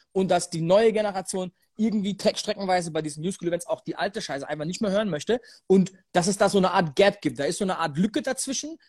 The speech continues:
die jetzt irgendwie, keine Ahnung, wir können sagen von sechzehn bis fünfundzwanzig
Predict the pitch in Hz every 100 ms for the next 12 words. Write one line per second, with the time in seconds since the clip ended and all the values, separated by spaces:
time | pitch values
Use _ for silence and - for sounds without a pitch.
0 | _ 151 190 190 233 254 226 233 - 175
1 | 160 240 254 180 190 180 180 175 170 170
2 | 139 175 - 160 147 254 269 247 240 233
3 | 240